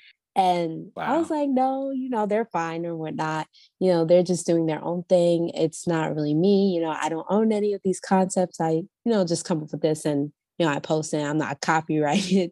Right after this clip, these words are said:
Speaker 2: Right.
Speaker 1: to any of the concepts that I have." And they're like, "No, Naomi, like, you created these things. You took time and effort to create these things. You've been doing this for a long time."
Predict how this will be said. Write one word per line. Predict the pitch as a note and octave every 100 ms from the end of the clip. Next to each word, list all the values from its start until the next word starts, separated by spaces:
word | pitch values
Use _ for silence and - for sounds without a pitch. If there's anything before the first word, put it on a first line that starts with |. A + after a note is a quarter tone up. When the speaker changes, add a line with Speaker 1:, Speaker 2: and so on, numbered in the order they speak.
| -
Speaker 2:
Right. | F#3 F#3 F3+
Speaker 1:
to | F#3+
any | F3+ E3+
of | E3
the | D#3+
concepts | - E3+ E3 F3+ D#3+ -
that | D#3+ D#3
I | D#3
have." | D#3 D#3+ D#3+ D3+ D#3+ _ - _
And | F#3
they're | G#3
like, | G#3 F#3+
"No, | F3 F#3+ F#3+
Naomi, | E3 D#3+ D#3 D#3 D#3
like, | D3+ D3+ -
you | F3
created | - F3+ F3 E3+
these | D#3 E3 E3
things. | - D3+ D3 D#3 D#3+ - - - _
You | E3+
took | F3 E3+
time | - D#3+ D3+ D3+ D3+
and | D3 -
effort | D#3+ - D#3
to | - -
create | E3+ D3+ D3+
these | D#3 D3+
things. | D3+ D3 D3 D3+ - - - _
You've | E3+ D#3+
been | D#3+ D#3+
doing | D#3+ F3 E3+
this | E3
for | - D#3
a |
long | D3 D3 D3 D#3
time." | - D3 C#3 C3+